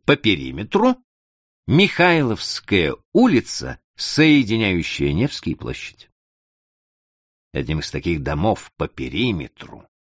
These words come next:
на углу площади и Михайловской улицы, и является здание бывшего дворянского собрания. Сдержанный, скромный и простой фасад выполнен в ионическом ордере.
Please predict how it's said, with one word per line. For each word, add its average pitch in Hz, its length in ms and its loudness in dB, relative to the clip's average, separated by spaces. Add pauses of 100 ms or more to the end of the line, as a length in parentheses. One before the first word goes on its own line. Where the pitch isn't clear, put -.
(320)
на 65 120 -8
углу 64 360 0
площади - 680 -2
и 90 220 -8
Михайловской 78 880 -6
улицы, 123 540 -2 (440)
и 190 80 2
является 151 800 0
здание 82 520 -2
бывшего 151 720 -2
дворянского 64 760 -10
собрания. - 760 -16 (580)
Сдержанный, 107 680 -2
скромный 95 540 -2
и - 20 -2
простой 78 360 -8
фасад - 540 -4 (680)
выполнен 127 800 0
в 85 160 -4
ионическом 123 760 2
ордере. 64 560 -6